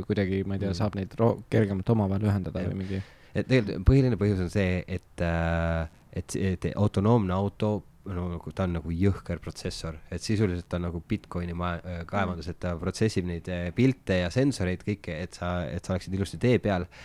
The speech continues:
Speaker 2: ja see nõuab päris palju energiat, aga kui sa peaksid nagu bensiinist või
Speaker 3: Mm.
Speaker 2: diislist eraldi seda energiat tootma, siis see muudab
Speaker 1: Mm.
Speaker 2: nagu, nagu, nagu mõttetuks.
Speaker 3: Ebaökonoomseks, jah.
Speaker 2: Ja noh, na-, natukene nagu mõttetuks. See on
Speaker 1: Mhm.
Speaker 2: lihtsam, äh, seda elektriautodega teha.
Speaker 3: Mm.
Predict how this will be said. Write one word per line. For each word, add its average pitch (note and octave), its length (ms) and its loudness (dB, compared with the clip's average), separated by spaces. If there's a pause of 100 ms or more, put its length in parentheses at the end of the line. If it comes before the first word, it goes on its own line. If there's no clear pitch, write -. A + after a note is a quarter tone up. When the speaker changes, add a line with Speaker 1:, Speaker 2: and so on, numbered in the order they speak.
(200)
Speaker 2:
ja F2 460 0
see - 140 -2
nõuab G2 300 0 (140)
päris G2+ 260 0
palju F2+ 220 -2
energiat, F2 420 -4
aga D#2+ 80 -10
kui F2 120 -8
sa A2+ 100 -2
peaksid E2+ 260 -4
nagu E2+ 200 -8 (180)
bensiinist G#2 760 0
või F2 420 -2 (320)
Speaker 3:
Mm. G3 180 -8
Speaker 2:
diislist B2+ 380 4
eraldi A#2 300 4
seda F2 160 -4
energiat G#2 280 0
tootma, A#2 260 2
siis F#2+ 100 -4
see G2+ 120 -2
muudab F#2+ 240 2
Speaker 1:
Mm. F2 40 -4
Speaker 2:
nagu, F2 460 -4
nagu, F#2+ 260 -4
nagu F#2 160 -6
mõttetuks. A2+ 480 0
Speaker 3:
Ebaökonoomseks, F3+ 520 -4
jah. F3+ 100 -8 (160)
Speaker 2:
Ja - 180 2
noh, C#3 180 4
na-, C#3+ 220 4
natukene D3+ 400 4
nagu G2+ 160 2
mõttetuks. A2+ 520 2 (720)
See A#2 100 6
on G#2 120 10
Speaker 1:
Mhm. G#2 40 8
Speaker 2:
lihtsam, F#2+ 460 4
äh, F2+ 240 0
seda F2+ 180 0
elektriautodega F2 680 -4
teha. E2+ 220 -4 (300)
Speaker 3:
Mm. F#3+ 320 -6